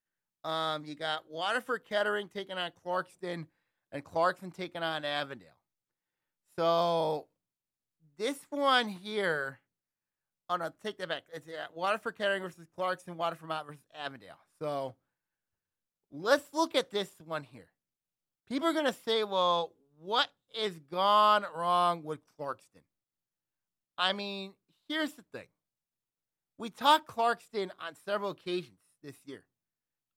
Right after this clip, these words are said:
They're a young group, very young team. Um, this team has taken a lot of lumps. So when you look at Clarkston, the Wolves,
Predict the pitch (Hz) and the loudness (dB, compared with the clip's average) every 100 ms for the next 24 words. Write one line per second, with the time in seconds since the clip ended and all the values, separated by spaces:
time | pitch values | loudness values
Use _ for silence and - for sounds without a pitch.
0 | _ _ 151 151 156 160 180 254 247 285 | _ _ -6 -4 -2 0 2 0 -2 0
1 | 202 _ _ _ _ _ _ 104 127 143 | -2 _ _ _ _ _ _ _ -6 -6
2 | 180 214 233 247 254 - 247 - _ _ | -4 -2 0 0 -2 -8 -8 -10 _ _
3 | _ _ _ _ _ _ _ _ _ _ | _ _ _ _ _ _ _ _ _ _
4 | _ _ - 139 139 131 131 127 _ 131 | _ _ -6 -4 -2 -4 -4 -8 _ -10
5 | 165 226 - - 254 247 240 226 _ _ | -8 -8 -12 -8 -6 -6 -8 -12 _ _
6 | _ _ 180 175 214 202 196 151 143 170 | _ _ -10 -6 -6 -6 -4 -2 0 2
7 | 202 233 240 - _ _ _ _ _ _ | 2 6 4 4 _ _ _ _ _ _
8 | _ _ _ _ _ _ _ _ _ 180 | _ _ _ _ _ _ _ _ _ -6
9 | 170 175 175 208 226 330 - 240 285 - | -4 -4 -6 -6 -6 -10 -4 2 2 2
10 | 190 170 185 _ _ _ _ _ _ _ | -8 -8 -8 _ _ _ _ _ _ _
11 | _ _ _ _ _ _ 175 175 208 277 | _ _ _ _ _ _ -8 -6 -2 0
12 | 370 | -2